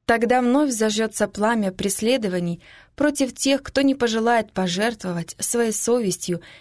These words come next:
и истиной в угоду папским заблуждениям, и это зло уже находится в процессе своего осуществления.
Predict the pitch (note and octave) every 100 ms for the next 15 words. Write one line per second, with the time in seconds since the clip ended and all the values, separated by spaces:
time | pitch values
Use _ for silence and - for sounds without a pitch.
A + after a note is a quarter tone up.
0 | _ C#4+ D4+ C4+ A#3+ - F3 F3 E3+ -
1 | F#3+ G3 G3+ G3 F#3+ G3 G#3 - - G3+
2 | F#3 F3 F#3+ F#3+ F#3+ G#3 F3+ E3 E3 -
3 | _ _ _ - - A#3 A#3+ A3 G3+ A3+
4 | B3+ B3+ - _ _ B3 A#3+ A#3+ A#3+ A#3
5 | C#4 G#3 - F3+ E3+ F#3 F3+ - B3 -
6 | F3 - - B3+ A#3 F#3+ F#3+ - F3+ G3
7 | F#3+ G3 - A3 A3 F#3 E3+